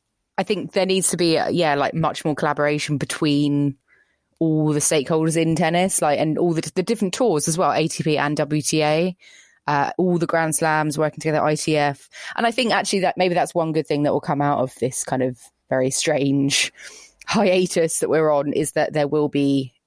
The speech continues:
in-, improved decision making, uh, and collaboration between, between the different tours. Um, that, that could be something that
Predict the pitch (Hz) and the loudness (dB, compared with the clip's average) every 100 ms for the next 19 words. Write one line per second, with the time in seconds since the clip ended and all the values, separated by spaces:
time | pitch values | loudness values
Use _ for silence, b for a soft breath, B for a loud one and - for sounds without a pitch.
0 | - 156 151 - _ 175 165 - 175 160 | -6 0 0 -2 _ -2 -2 -2 0 2
1 | 147 - - - 160 - 147 147 147 147 | 0 -2 -6 -4 -4 -2 0 0 0 0
2 | - 143 139 135 B B B B B 151 | 0 0 2 -2 B B B B B 0
3 | 143 139 - 147 147 - 156 143 147 151 | 2 2 0 0 -2 0 -2 0 0 0
4 | - 165 160 - 185 180 180 190 185 b | -2 -2 -2 -2 0 2 2 2 -2 b
5 | b b b - - 180 180 175 - - | b b b -6 -2 0 0 -2 -6 -4
6 | 202 185 208 233 - - 151 151 151 151 | 0 2 2 0 0 0 0 2 2 2
7 | 156 - - 165 - - - - - 165 | 0 -2 -4 -4 0 -2 -4 -8 -6 -4
8 | 165 165 147 151 151 139 | -2 -2 -2 0 0 -2